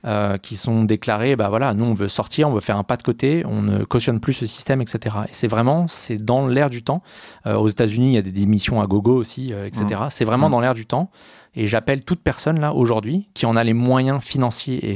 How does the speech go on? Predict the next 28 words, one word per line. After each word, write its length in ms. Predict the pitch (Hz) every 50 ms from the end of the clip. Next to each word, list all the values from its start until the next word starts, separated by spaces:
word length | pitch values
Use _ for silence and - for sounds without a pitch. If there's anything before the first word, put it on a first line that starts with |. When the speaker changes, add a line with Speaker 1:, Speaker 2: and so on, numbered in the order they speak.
| 95 95 98
Speaker 1:
et, 20 | 98
voilà, 220 | 107 107 120 123 110
et 60 | 110 -
moraux 320 | 104 107 104 113 151 185 - - - - - - -
de 60 | 113
se 40 | 104 101
dire, 240 | 120 151 170 170 214 - -
Ok, 160 | 135 - - 170 139 - -
est-ce 140 | 135 113
que 80 | - 135
je 100 | 120 -
continue 360 | - 170 - - - 123 120
comme 160 | - 113 107
ça, 180 | 107 - - - -
au 60 | 143
moins 280 | 139 143 147 151 147 120
à 40 |
se 120 | - - 117
former 400 | - - - 113 117 120 127 131
sur 120 | - 117
les 80 | 101 107
changements 280 | 117 113 110 110 120
climatiques ? 360 | 117 117 104 104 - 170 165 135
Vous 120 | 127 135
verrez 340 | 123 127 123 123 139 143 _ _ _ _ _ _ _ _ _ _ _ _ _ _ _ _
c'est 340 | - - - - - - -
pas 140 | - - 117
terrible, 320 | - 113 104 110 127 -